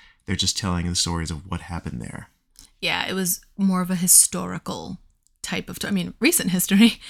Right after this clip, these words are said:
Speaker 2: <laughs> but it was done in a very respectful way. Although I'll say you, they still come up with some folks who didn't feel like doing the tour at all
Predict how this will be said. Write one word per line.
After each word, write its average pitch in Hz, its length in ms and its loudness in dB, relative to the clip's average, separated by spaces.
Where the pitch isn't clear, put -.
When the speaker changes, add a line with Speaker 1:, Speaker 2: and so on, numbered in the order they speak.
Speaker 2:
<laughs> - 240 -20
but 170 280 -4
it - 180 -6
was 180 380 0
done 190 220 2
in 262 60 2
a 269 60 0
very 214 200 0
respectful 254 560 -2
way. 202 260 0
Although 180 220 0
I'll 165 120 -2
say 170 540 0
you, 175 300 -4
they 180 120 2
still 196 400 0
come 190 300 0
up 175 180 -4
with 185 100 -2
some 180 200 2
folks 180 300 -2
who 170 120 -6
didn't 180 400 -2
feel 226 260 -8
like 220 260 -6
doing 202 260 0
the 196 80 0
tour 196 280 -4
at 180 100 -2
all 254 460 -4